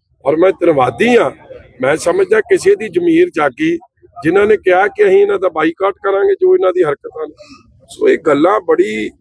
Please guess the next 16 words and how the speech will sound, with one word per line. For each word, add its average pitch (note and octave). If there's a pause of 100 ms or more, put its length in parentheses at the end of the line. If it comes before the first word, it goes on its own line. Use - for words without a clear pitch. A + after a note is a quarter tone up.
(200)
ਸੀਰੀਅਸ G3+
ਨੇ। D3 (160)
ਬਦਲਾਵ C#3+
ਦੇ G3
ਨਾਂ D#3+
ਤੇ F#3+ (440)
ਅੱਜ D#3 (100)
ਪੰਜਾਬ C#3+
ਦੇ F#3
ਨਾਲ E3+
ਜੋ F3+
ਵਿਤਕਰਾ D#3+
ਹੋ -
ਰਿਹਾ, F#3
ਇਹ G3+
ਬੜਾ -